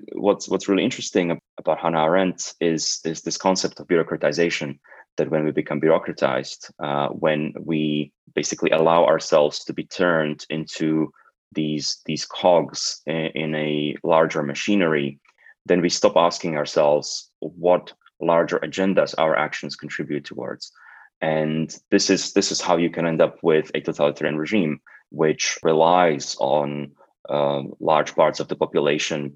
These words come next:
being bureaucratized to the point that it stops questioning, it stops asking these, these larger questions about the morality of what is happening.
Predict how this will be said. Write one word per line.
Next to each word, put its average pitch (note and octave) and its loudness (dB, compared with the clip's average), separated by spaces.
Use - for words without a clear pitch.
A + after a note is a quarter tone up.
being D#2 -2
bureaucratized D2+ 0
to E2 -12
the - -2
point G2 2
that D2+ 2
it D2 -4
stops - 0
questioning, C#2+ -2
it C#2+ -6
stops - -4
asking D2 -4
these, C#2+ -6
these C#2+ -8
larger D2 0
questions C#2+ -6
about C#2+ 0
the D2 -4
morality D2 0
of B1+ -10
what C2 -4
is C2 -12
happening. C2+ -14